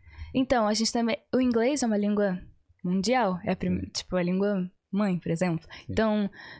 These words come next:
Speaker 1: tipo, na Itália, a pessoa escuta música em inglês, então acho que realmente se você f-, escrever música em inglês, você tem uma chance maior de ter um ramo na música maior.
Speaker 2: Sim, sim. E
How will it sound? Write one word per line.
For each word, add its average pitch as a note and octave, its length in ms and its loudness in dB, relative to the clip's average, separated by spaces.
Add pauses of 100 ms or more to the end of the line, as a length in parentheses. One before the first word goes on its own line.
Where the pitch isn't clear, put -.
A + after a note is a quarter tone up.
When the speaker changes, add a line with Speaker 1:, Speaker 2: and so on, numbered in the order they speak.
Speaker 1:
tipo, - 160 -4
na G3 160 2
Itália, A3 380 0
a G3 40 -4
pessoa G3 240 0
escuta G3 300 -4
música G3 240 -2
em G#3 40 0
inglês, G3+ 220 2
então G3 200 0
acho G3 200 0
que A3 100 -2
realmente G#3 280 2
se G#3+ 100 0
você G#3 140 0
f-, G3 140 -6 (280)
escrever G3 380 0
música G3 240 -2
em G#3 60 0
inglês, G3 280 0
você G#3 80 -4
tem G3 200 -2
uma G3 140 -2
chance G3 260 -2
maior G3 240 0
de F#3 280 -2 (1300)
ter A3 180 2
um G#3+ 80 0
ramo G3+ 240 -2
na G3 120 0
música F#3 520 -2 (360)
maior. F#3 340 -2
Speaker 2:
Sim, E2+ 320 -10
sim. F2 280 -8 (380)
E B2 680 0